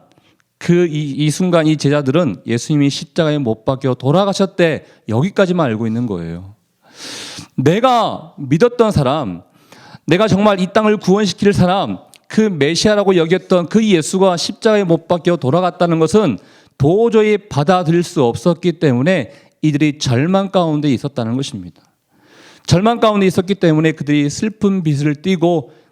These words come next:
각자 가고 싶은 길로 가게 되었다라는 것입니다. 그중에 한 사람이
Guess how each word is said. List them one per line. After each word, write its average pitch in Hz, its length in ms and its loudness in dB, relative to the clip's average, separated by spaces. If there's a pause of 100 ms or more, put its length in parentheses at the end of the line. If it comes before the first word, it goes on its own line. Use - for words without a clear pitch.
(120)
각자 135 400 -4
가고 135 260 2
싶은 156 340 -4
길로 151 380 2 (220)
가게 123 580 -2
되었다라는 110 600 -4
것입니다. 107 520 -8 (1040)
그중에 175 200 2
한 190 140 0
사람이 151 600 0